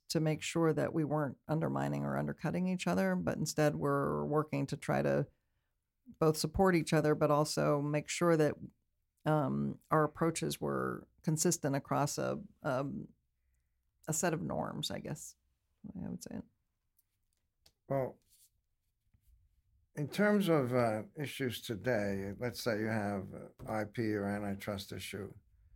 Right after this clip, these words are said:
Speaker 2: you have many more people who wanna get their wor-, I'm just talking about the federal government now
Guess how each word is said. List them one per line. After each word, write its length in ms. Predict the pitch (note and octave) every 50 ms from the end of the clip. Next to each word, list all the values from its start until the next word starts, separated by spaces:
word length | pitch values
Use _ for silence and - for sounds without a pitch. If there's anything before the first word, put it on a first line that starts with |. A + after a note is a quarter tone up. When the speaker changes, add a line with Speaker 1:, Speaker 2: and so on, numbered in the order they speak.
| - _ _ _ _ _ _ _ _ _ _ _ _ -
Speaker 2:
you 100 | C3 C3+
have 100 | C3 B2+
many 260 | C#3+ E3 G3 G3+ G3
more 220 | F#3 F3 D#3 C#3+
people 440 | - - D3 D#3 D3 D3 C3+ A#2+ A2
who 140 | A2+ A#2+ A#2+
wanna 280 | A#2 A#2+ A#2+ A#2 A#2+ A2+
get 240 | A#2 B2 A#2 -
their 360 | - A#2+ A2 G#2+ G#2+ G#2+ G2+ - _ _ _ _ _ _ _ _ _ _ _ _ _ -
wor-, 260 | A#2+ B2 C3+ - - - -
I'm 160 | A#2 A2+ A2+
just 280 | G#2 E3 F3+ E3+ - -
talking 180 | - D3+ C#3+
about 160 | C3+ B2 G#2+
the 60 | A2+ G#2
federal 300 | - A#2 A2+ G#2 G2+ G2
government 400 | G2+ G2 F#2+ F2 F2+ - - -
now 180 | - - -